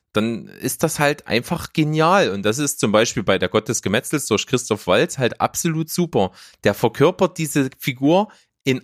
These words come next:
absoluter Perfektion. Ich könnte mir keinen Schauspieler vorstellen, der das noch mal geiler macht.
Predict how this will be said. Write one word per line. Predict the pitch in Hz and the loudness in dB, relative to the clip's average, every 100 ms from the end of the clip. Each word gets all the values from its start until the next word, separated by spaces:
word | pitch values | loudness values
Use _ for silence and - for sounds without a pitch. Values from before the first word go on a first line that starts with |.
| - | 0
absoluter | 185 - 196 185 175 | -2 -2 -4 -2 -2
Perfektion. | - 165 160 147 - 170 175 | 0 0 0 -4 0 2 2
Ich | 208 - | -4 -2
könnte | 151 160 | -2 -2
mir | 156 151 | 0 0
keinen | 147 - 165 208 214 - | 0 -2 0 -2 -6 -10
Schauspieler | - 165 175 - 139 131 | -2 -2 -2 -2 -2 0
vorstellen, | 143 156 147 143 | -2 -2 -2 0
der | 123 | 0
das | - 165 - | 2 0 0
noch | 143 - | -2 0
mal | 143 131 | 0 0
geiler | - 113 117 | 0 0 0
macht. | 98 82 - | -2 -6 -12